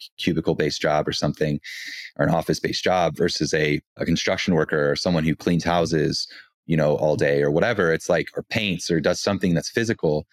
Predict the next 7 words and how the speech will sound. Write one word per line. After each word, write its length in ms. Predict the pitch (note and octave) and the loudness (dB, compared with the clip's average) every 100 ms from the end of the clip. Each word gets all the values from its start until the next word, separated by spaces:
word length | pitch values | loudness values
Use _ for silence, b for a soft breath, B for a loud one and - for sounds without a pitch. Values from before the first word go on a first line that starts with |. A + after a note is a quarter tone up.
| B B B B B B _ _ | B B B B B B _ _
The 180 | G#2 G2+ | 0 2
energy 240 | D3+ C3+ G#2 | 2 0 -2
expenditures 500 | - G2+ F2+ F2 D#2+ | -2 -2 -2 -2 0
there 220 | E2 E2 | 2 2
are 240 | D#2 D2+ - _ - | 2 0 -4 _ -6
drastically 720 | F#2+ A2+ C#3 A#2 - D#2+ D#2+ | 0 0 0 -2 -4 -2 0
different, 340 | D2+ - - | 0 -4 -10